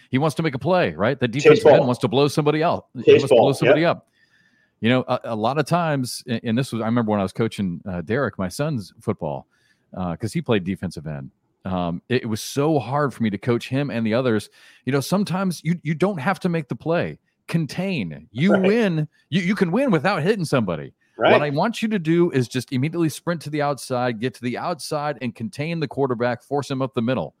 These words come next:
Speaker 1: It, but, but I'm not, I'm not hitting anybody. I'm not, t-, I, I, I get it. That's not your job. Your job
Speaker 2: It's
Speaker 1: is
Speaker 2: the
Speaker 1: to get out
Speaker 2: linebacker's
Speaker 1: there,
Speaker 2: job to
Speaker 1: create,
Speaker 2: make the play. Yeah.
Speaker 1: create a wall. Yeah, and let the guys up the middle.
Speaker 2: <laughs>
Speaker 1: But, but the kids don't wanna do that, right?
Speaker 2: Right.
Speaker 1: They don't, they want, they wanna hit somebody.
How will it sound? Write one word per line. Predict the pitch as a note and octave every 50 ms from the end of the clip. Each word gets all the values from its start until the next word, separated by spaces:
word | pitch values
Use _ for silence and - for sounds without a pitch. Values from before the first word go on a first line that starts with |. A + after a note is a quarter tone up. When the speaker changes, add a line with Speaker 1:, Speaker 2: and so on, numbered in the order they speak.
| _ _ _ _ _ _ _ _ _ _
Speaker 1:
It, | - C#3+ D3 B2
but, | F3+ E3+ E3+
but | F#3+ F#3+
I'm | F#3+ F#3
not, | G#3 G#3+ G3 -
I'm | D#3+ F#3
not | G3 F#3+ F3
hitting | E3+ A3+ B3
anybody. | A#3 F#3+ F#3 E3
I'm | D#3+ E3
not, | E3+ D#3+ -
t-, | - - C#3+
I, | C3 C#3+ C#3 - - -
I, | B2 A#2 A2 - _
I | A#2 B2
get | A#2 D3+ F#3+ G#3
it. | - F2+ - _
That's | B2+ A#2+ -
not | D#3 E3 D#3
your | D3+ C3+
job. | A#2 - C#3+ D3 C#3+ G2 E2+ E2+
Your | F#2+ A#2
job | B2 G#2 A#2+ A#2+ C3+ D3+ D3
Speaker 2:
It's | A#2 A#2+
Speaker 1:
is | B2
Speaker 2:
the | B2 C#3
Speaker 1:
to | D3+ D#3
get | - C#3
out | C3+ C#3 B2
Speaker 2:
linebacker's | C#3 C3
Speaker 1:
there, | G#2+ G#2
Speaker 2:
job | B2 A#2 A#2+ A#2 -
to |
Speaker 1:
create, | C#3 C3+ C#3 A2+
Speaker 2:
make | A2 -
the | - -
play. | - A2 F2+ - - - _ _ _ _ _
Yeah. | A2+ -
Speaker 1:
create | - - D#3+ D#3+ D#3+ F3+ G3
a | G3
wall. | D#3 C#3+ C#3+ C#3 C3 C3+ C3+ C3
Yeah, | C#3+ E3 C3+ G#2+
and | G#2
let | A2+ B2+
the | - C#3+
guys | C#3+ C3+ C3 B2+ B2
up | A#2+ -
the | - A#2+
middle. | A#2+ A#2 A#2+ - - - -
Speaker 2:
<laughs> | - -
Speaker 1:
But, | D#3 E3+ D#3
but | D3+ E3+
the | D#3+
kids | D#3 - A#3 A3 F3+
don't | G#3 G3
wanna | F3+ F3+ E3+ D#3 D3
do | A3+ D4+
that, | D4 D3 G#2+ G2
right? | G#2 A2+ D#3 A3+ - - - - _ _
Speaker 2:
Right. | A#2+ A2 - - -
Speaker 1:
They | D#3
don't, | F#3 G#3 F3+ C#3+ C3 - _
they | - B2
want, | D3+ G3+ G3 C#3+
they | C3 D3
wanna | E3+ F#3+ E3+ C#3+
hit | D3 G#3+ -
somebody. | - A3+ F#3 C3 A2+ G2 F2 D#2+